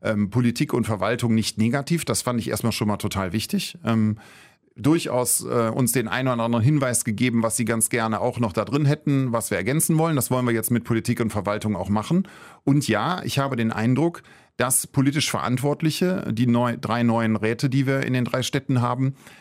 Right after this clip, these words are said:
äh, dass die sich das anschauen und sich jetzt gerade Gedanken darüber machen, ähm, wie kann man jetzt die Situation verbessern. Und das ist ja genau das, worum es uns geht. Wir wollen jetzt nicht den Finger in die Wunde legen, um Fingerpointing zu betreiben,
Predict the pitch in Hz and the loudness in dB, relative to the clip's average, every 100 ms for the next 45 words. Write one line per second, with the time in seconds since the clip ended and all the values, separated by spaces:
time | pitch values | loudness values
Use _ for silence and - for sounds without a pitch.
0 | _ - 107 117 - 123 120 120 - - | _ -4 -2 0 0 0 0 0 -2 0
1 | 123 - 135 127 120 117 127 - - 120 | 0 0 0 0 0 0 0 -2 -4 -2
2 | 117 107 117 123 123 113 113 113 117 110 | -2 -2 -2 0 0 0 0 0 0 0
3 | 117 107 - - _ - 107 104 104 113 | 0 0 -8 -20 _ -2 2 2 2 0
4 | 107 120 120 113 107 104 - - 117 - | 0 0 0 0 0 -2 -4 -4 -2 -2
5 | 110 113 113 110 - 110 - 92 87 - | 0 0 0 -2 0 0 0 -2 -2 -4
6 | - - 101 127 - - - 135 127 127 | -6 -6 -2 -2 0 0 0 0 2 0
7 | 127 127 - 120 120 113 120 110 110 92 | 0 -2 -2 -2 0 0 0 0 0 -4
8 | - - - - 113 110 131 127 120 113 | -6 -20 -20 -4 -2 0 2 2 0 -2
9 | - - _ - 123 - 143 139 123 - | -8 -20 _ -6 -2 2 0 2 0 2
10 | 156 151 139 131 117 131 123 113 120 110 | 2 2 2 2 4 2 2 2 2 2
11 | 110 117 - 143 127 117 - 123 120 123 | 2 0 2 2 2 -2 0 0 2 2
12 | 110 - 98 - 107 123 156 214 | 0 0 -2 -2 0 2 2 2